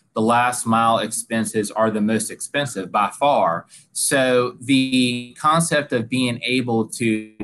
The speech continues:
order, um, whether it be a food product or some other kind of consumer good, and receive it via drone i-, is certainly going to be both a, a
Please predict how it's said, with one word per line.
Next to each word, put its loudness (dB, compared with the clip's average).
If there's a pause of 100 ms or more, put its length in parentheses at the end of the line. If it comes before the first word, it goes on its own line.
order, 0 (220)
um, 2
whether 2
it 0
be 2
a -4
food 0
product 2
or 0
some -4
other 0
kind -2
of -10
consumer 0
good, 2
and 0
receive 0
it 0 (360)
via 4
drone 0
i-, -8
is -2
certainly 0
going 0
to -4
be 2
both 0
a, -2
a -2